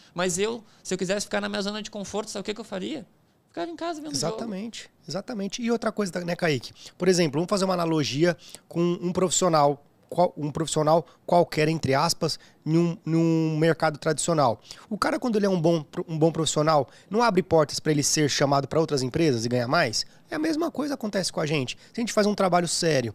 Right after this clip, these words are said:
Speaker 2: um trabalho onde tá trazendo conteúdo de ver-, é, de valor pra galera, automaticamente marcas, automaticamente empresas vão querer estar próximo da gente, porque a gente faz um bom trabalho. Não vai querer,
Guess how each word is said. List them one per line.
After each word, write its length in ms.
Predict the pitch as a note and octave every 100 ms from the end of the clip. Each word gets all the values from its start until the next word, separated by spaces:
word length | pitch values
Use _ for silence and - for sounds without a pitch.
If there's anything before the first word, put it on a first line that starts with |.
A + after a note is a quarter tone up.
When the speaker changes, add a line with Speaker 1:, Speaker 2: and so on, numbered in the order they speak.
| - -
Speaker 2:
um 60 | -
trabalho 360 | C#3 D#3 D3+ D#3
onde 140 | C#3+
tá 120 | E3
trazendo 380 | D#3 D#3+ D3+ D3+ - -
conteúdo 600 | - E3+ E3+ E3 D3 B2+
de 120 | B2
ver-, 260 | D3+ C#3 D#3+
é, 380 | D3 C#3 C3+ B2+
de 100 | B2+
valor 380 | C#3+ E3 C#3+ D3
pra 120 | C#3+
galera, 500 | C#3+ C3+ C#3 A3 G3 - -
automaticamente 760 | A3 G#3+ G3+ G3+ G3 F3+ G#3+ - - -
marcas, 640 | E3 D#3+ G3 A3 B3 A#3 -
automaticamente 720 | E3 E3+ E3 - D#3 D#3 -
empresas 520 | E3+ F3 E3 F#3 A3+ - _
vão 140 | A3
querer 340 | G#3+ G3 A3 - _
estar 220 | - -
próximo 420 | G#3 F#3 F3 F3+ E3
da 140 | E3
gente, 240 | C3+ E3+
porque 140 | - C#4+
a 20 |
gente 100 | -
faz 220 | - C#4
um 80 | A#3+
bom 100 | G3+
trabalho. 280 | F#3+ D3 C3+
Não 60 |
vai 100 | D#3
querer, 240 | - F#4+